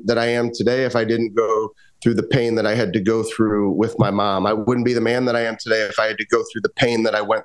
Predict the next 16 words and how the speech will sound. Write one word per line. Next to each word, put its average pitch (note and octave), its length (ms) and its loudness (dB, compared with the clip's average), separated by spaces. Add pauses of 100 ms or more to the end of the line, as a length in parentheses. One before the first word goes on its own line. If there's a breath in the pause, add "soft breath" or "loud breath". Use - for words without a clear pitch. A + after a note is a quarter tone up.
through A2 140 2
with G#2+ 120 -2
my F#2+ 160 0
father G#2 480 0
and G2 120 0
all G#2 180 2
of F#2+ 140 -6
those G2 260 0
wounds. G#2+ 460 0
And G#2 160 0 (320 loud breath)
they B2+ 120 2
have D3+ 360 -2
provided A#2+ 440 0
amazing A2+ 440 0
strength. G#2 480 -2
And G#2+ 120 0